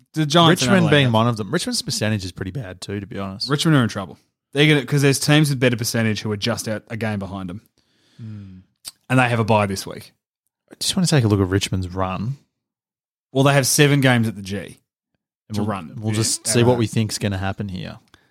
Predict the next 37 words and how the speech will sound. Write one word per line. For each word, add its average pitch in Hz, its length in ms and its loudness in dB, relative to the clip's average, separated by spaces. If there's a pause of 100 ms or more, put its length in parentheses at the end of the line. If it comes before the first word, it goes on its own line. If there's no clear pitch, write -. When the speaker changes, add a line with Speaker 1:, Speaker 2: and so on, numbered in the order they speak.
Speaker 2:
So - 120 -6
they 117 80 4
got 151 140 2
the 135 60 0
bye. 110 540 2 (800)
Speaker 1:
They'll 127 140 2
lose 120 220 0
that. 110 220 -12 (420)
<laughs> - 880 -2 (280)
Speaker 2:
They 123 80 -2
come 156 180 2
off 165 140 4
the 160 60 0
Speaker 1:
Well, 180 60 6
so 127 100 4
Speaker 2:
bye. 117 280 4
Speaker 1:
the, 196 60 -2
off 180 180 0
the 202 120 -2
bye, 131 500 2
right? 120 280 -4
So 139 300 2 (460)
Port, 165 320 4 (480)
if 127 180 -12
Port 170 240 2
win 131 400 2
against 123 260 0
Geelong, 117 440 0
they'll 120 140 0
jump 117 200 -4
into 113 80 -8
the 107 120 -8
eight. 117 180 -10 (200)
Speaker 3:
Uh-huh. 101 220 -8 (180)
Speaker 1:
If 110 140 -16
Essendon 131 500 2
win 117 340 2